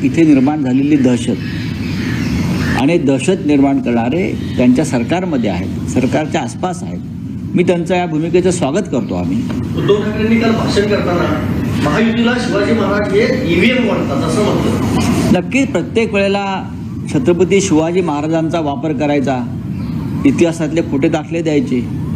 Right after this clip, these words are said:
Speaker 1: मतं मागायची आणि शिवाजी महाराजांच्या विचारांचं राज्य चालवायचं नाही, ही यांची भूमिका आहे. जनसंघाशी संबंधित लोक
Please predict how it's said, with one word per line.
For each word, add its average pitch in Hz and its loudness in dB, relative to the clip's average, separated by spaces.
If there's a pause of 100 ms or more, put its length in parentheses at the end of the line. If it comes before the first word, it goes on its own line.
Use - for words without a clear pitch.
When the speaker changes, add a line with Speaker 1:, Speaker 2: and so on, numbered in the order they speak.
(680)
Speaker 1:
मतं 185 2
मागायची 151 -4 (800)
आणि 165 2
शिवाजी 165 0
महाराजांच्या 165 -2
विचारांचं 170 0
राज्य 160 -2
चालवायचं 156 0
नाही, 151 0 (200)
ही 143 2
यांची 160 4
भूमिका 147 2
आहे. - -2 (1000)
जनसंघाशी 175 2
संबंधित 170 0
लोक 170 2